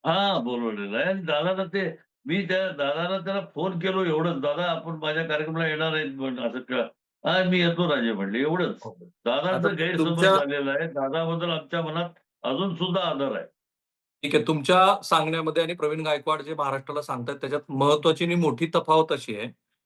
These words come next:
Speaker 2: की एक
Speaker 1: तफावत म्हणजे
Speaker 2: परसेप्शन
Speaker 1: दादाला कोणतरी चुकीची माहिती दिलेली आहे. दादा माझं येऊन माझ्याकडे काय चुकलं तर माझं कान पकडू शकतात. त्यांना
Speaker 2: ठीक आहे.
Speaker 1: अधिकार आहे तेवढं.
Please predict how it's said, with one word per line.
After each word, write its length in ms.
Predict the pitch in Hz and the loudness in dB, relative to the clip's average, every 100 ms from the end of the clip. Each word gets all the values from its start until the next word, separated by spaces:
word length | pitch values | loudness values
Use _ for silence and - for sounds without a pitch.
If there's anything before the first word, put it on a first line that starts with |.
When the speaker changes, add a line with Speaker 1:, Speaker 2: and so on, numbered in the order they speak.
| _ _ _ | _ _ _
Speaker 2:
की 80 | 165 | 6
एक 180 | 180 175 | 6 8
Speaker 1:
तफावत 140 | 170 151 | 6 6
म्हणजे 280 | 185 180 | 4 6
Speaker 2:
परसेप्शन 20 | 202 | 4
Speaker 1:
दादाला 420 | 151 147 170 175 | 4 0 -2 -4
कोणतरी 340 | 160 170 180 160 | -4 -4 -4 -6
चुकीची 420 | 165 185 170 180 | -6 -4 -2 0
माहिती 360 | 160 139 165 | 0 0 -2
दिलेली 380 | 147 143 143 131 | -2 -2 0 0
आहे. 200 | 107 98 92 | -2 -4 -4
दादा 340 | 120 131 175 175 | -2 0 0 0
माझं 220 | 170 190 | 2 0
येऊन 440 | 185 175 196 175 - _ _ | 0 0 0 -4 -10 _ _
माझ्याकडे 460 | 131 143 175 170 175 | -2 0 0 -2 -2
काय 200 | 185 180 | -2 -2
चुकलं 340 | 175 160 180 180 | -4 -4 -4 -2
तर 100 | 185 | -2
माझं 260 | 185 185 | 0 -2
कान 240 | 185 185 175 | -2 -2 -2
पकडू 280 | 175 165 156 | -4 -2 -4
शकतात. 360 | 135 - - - _ _ - | -4 -6 -6 -8 _ _ -4
त्यांना 160 | 143 160 | 0 2
Speaker 2:
ठीक 220 | 147 170 | 4 4
आहे. 100 | 170 | 4
Speaker 1:
अधिकार 20 | |
आहे 140 | 151 123 | 2 0
तेवढं. 360 | 117 104 85 | -2 -4 -6